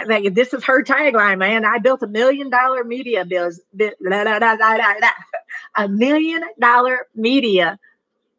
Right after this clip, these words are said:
company with a Google search bar and a high school diploma." That's what she did. That's Rachel Hollis. That's not me. Those are her words. Uh, and, but if she can do that,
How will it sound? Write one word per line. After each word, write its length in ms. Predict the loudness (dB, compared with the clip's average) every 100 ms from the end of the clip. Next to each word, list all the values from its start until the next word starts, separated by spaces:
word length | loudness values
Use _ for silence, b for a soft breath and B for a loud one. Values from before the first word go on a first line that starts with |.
| _ _
company 480 | -4 -2 -4 -6 -10 -14 _ _ _
with 160 | 0 2
a 40 |
Google 280 | 2 2 0
search 320 | 0 -2 0
bar 180 | 0 0
and 120 | -4
a 40 | -4
high 140 | -4
school 200 | -6 -10
diploma." 440 | -8 -8 -10 -12 -20 _ _ _
That's 220 | -2 -2 -4
what 120 | -6
she 140 | -4
did. 220 | -4 -2
That's 200 | -4 -2
Rachel 240 | -2 -2 -2
Hollis. 300 | -2 -2 -6
That's 180 | -6 -2
not 200 | -2 -2
me. 140 | -4
Those 180 | -2 -2
are 80 | -2
her 160 | -4 -4
words. 340 | -10 -12 _ _ _ _ _ _ -2
Uh, 140 | -2 0
and, 240 | -2 -2 -8 -2
but 280 | 0 0 -2 _ _ _
if 180 | 0 0
she 240 | -4 -6
can 200 | -4 -4
do 200 | -4 -2
that, 260 | 0 -2